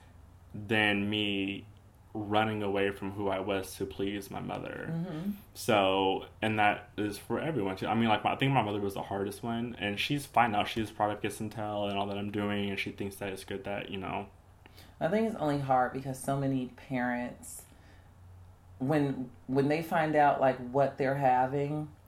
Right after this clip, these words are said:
Speaker 2: they already have your entire life planned out for
Speaker 1: Oh, yeah,
Speaker 2: you.
Speaker 1: just, like, preconceived notion of, like, what they want.
Speaker 2: "Oh, I'm pregnant with the boy."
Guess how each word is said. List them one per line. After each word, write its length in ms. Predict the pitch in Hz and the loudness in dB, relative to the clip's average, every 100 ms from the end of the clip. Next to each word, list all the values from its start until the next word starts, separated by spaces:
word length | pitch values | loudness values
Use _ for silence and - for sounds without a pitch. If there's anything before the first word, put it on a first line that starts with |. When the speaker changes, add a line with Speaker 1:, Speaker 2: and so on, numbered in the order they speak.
| - - | -16 -2
Speaker 2:
they 440 | 127 147 139 - - 127 | 4 6 6 2 4 10
already 720 | 143 151 147 135 139 139 147 | 12 12 8 2 0 -4 -6
have 280 | - 147 131 | 0 2 2
your 80 | 127 | 0
entire 380 | 123 - 143 131 | -2 0 2 2
life 240 | 131 123 - | 2 -2 -6
planned 360 | - 131 120 120 | -2 0 2 2
out 300 | 107 - - | 0 -2 -6
for 100 | - 123 | 4 6
Speaker 1:
Oh, 20 | |
yeah, 120 | 95 | 6
Speaker 2:
you. 80 | 101 | 2
Speaker 1:
just, 120 | - | 2
like, 140 | 110 104 | 2 2
preconceived 500 | 110 104 98 101 95 | -2 -4 -6 -6 -6
notion 340 | 95 - 101 | -6 -6 -6
of, 80 | 98 | -4
like, 140 | 98 | -4
what 340 | 101 104 98 - | -2 -2 -2 0
they 100 | 98 | -2
want. 480 | 95 98 92 92 - | 0 -2 -2 -2 6
Speaker 2:
"Oh, 120 | 233 | 8
I'm 140 | 226 214 | 8 8
pregnant 340 | 233 233 240 | 6 6 2
with 120 | 240 | 4
the 80 | 262 | 4
boy." 560 | 208 185 120 107 123 | 6 8 8 6 4